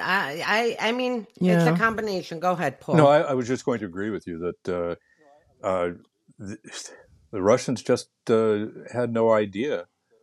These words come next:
Speaker 3: of the, uh, the
Speaker 2: Yeah.
Speaker 3: psychology.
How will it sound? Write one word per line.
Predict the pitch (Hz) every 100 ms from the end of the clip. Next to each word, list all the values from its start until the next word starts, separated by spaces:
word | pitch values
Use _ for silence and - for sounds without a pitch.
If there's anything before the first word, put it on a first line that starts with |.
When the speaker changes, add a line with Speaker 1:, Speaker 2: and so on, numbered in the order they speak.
| _ _ _
Speaker 3:
of | 110 101 90
the, | 101 98 98
uh, | 98 95 92 90 - _ _
the | 101 95
Speaker 2:
Yeah. | 143 139
Speaker 3:
psychology. | - 107 92 - 135 160 78 - -